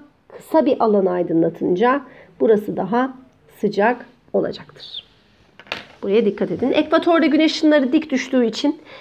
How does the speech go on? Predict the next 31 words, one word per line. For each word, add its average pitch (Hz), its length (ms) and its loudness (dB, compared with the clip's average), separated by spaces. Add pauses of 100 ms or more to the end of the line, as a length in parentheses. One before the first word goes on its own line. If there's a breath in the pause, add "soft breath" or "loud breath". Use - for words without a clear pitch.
(140)
birim 277 220 4
yüzeye 254 300 4
düşen 240 240 2
enerji 233 380 4
fazladır. 226 720 -2 (1500)
Kutuplarda 285 500 0
güneş 294 240 0
ışıkları - 280 0
eğik 302 340 4
olduğu 269 220 4
için 254 280 -2
birim 240 320 2
yüzeye 226 320 4
düşen 208 260 0
enerji 185 420 0
azdır. 214 480 2 (720 loud breath)
Kış 359 260 2
mevsiminde 285 840 4
yine 214 380 4 (240)
birim 226 200 6
yüzeye 196 280 4
düşen 196 220 0
enerji 180 440 0
yaza 208 280 4
göre 165 300 0
az. 277 220 2 (400 loud breath)
Güneş 294 340 2
ışınları 185 320 2
eğik 240 300 2
açıyla 247 340 0
gelir. 240 320 -2